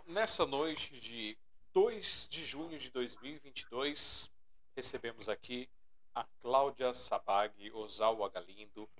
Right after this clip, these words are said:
com a poesia, com a professora, com a filósofa, com a mãe, com a feminista, com as múltiplas artes, as multipoesias aí que estão. E a gente espera que essas artes se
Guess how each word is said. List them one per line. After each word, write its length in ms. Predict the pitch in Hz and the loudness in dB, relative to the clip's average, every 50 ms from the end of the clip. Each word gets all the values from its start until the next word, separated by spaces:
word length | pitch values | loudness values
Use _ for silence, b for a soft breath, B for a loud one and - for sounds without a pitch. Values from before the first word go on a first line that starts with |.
| - - - | -18 -8 -2
com 60 | 240 | -2
a 40 | 226 | -2
poesia, 640 | - 156 143 131 113 - 117 120 127 131 131 127 | 2 2 0 0 0 -2 -4 -4 -4 -4 -4 -4
com 100 | 127 - | -4 -6
a 40 | 147 | -10
professora, 960 | - 127 123 - 120 113 - - - - - 127 123 120 120 120 120 117 113 | -12 -14 -16 -16 -8 -6 -4 -4 -2 -2 -2 -2 0 0 0 2 2 0 0
com 140 | - - 131 | 0 -2 -4
a 40 | - | -6
filósofa, 760 | - - 117 - 120 123 123 120 120 120 120 - - - 120 | -6 -12 -18 -4 2 4 6 6 6 6 4 0 -4 -4 -6
com 180 | 120 - - 147 | -4 2 4 4
a 140 | 131 110 - - | 4 4 4 -2
mãe, 240 | 113 113 117 117 113 | -6 -4 -4 -6 -4
com 100 | - 139 | -6 -8
a 40 | 123 | -6
feminista, 840 | - 135 127 123 113 110 107 - 120 120 123 123 - - - 123 - - - - - - - | -4 -6 -8 -8 -12 -16 -16 -16 -14 -12 -8 -6 -6 -4 -4 -6 -2 -2 -2 -4 -4 -8 -14
com 200 | 233 233 226 160 | -8 0 4 6
as 180 | 147 135 - | 6 4 4
múltiplas 840 | 127 127 147 151 165 165 160 - - - - 135 135 123 123 120 127 | -4 -6 -4 -4 -4 -4 -6 -8 -10 -12 -6 2 2 4 4 4 4
artes, 340 | 127 127 127 - - 123 127 | 4 4 4 2 -4 -10 -12
as 140 | 131 120 - - | -12 -14 -14 -16
multipoesias 960 | 120 127 131 - - - - 127 120 117 110 - - 110 113 113 113 107 - | -16 -16 -14 -14 -14 -10 -6 -6 -6 -6 -6 -10 -14 -12 -8 -8 -8 -6 -6
aí 300 | 107 104 107 110 113 117 - - - - | -6 -6 -6 -6 -10 -12 -12 -14 -18 -18
que 80 | - - - - - - | -18 -18 -16 -16 -14 -10
estão. 400 | - - - - 117 127 139 - - | -8 -8 -4 0 0 0 0 -2 -6
E 220 | 143 156 165 165 160 | -14 -10 -4 -2 -2
a 40 | 160 | -2
gente 240 | 156 165 - - - | -2 -4 -8 -10 -8
espera 480 | - - - - 127 127 127 127 131 - - - - - - - - - - - | -8 -6 0 2 2 4 4 2 2 0 -2 -10 -18 -18 -16 -16 -16 -16 -16 -14
que 120 | - 131 | -6 -4
essas 320 | 131 120 - 131 123 117 113 | -2 -2 -2 -2 -4 2 4
artes 300 | 117 117 117 - - - | 6 6 6 4 0 -2
se 300 | - - - - 127 | -2 0 0 -2 -4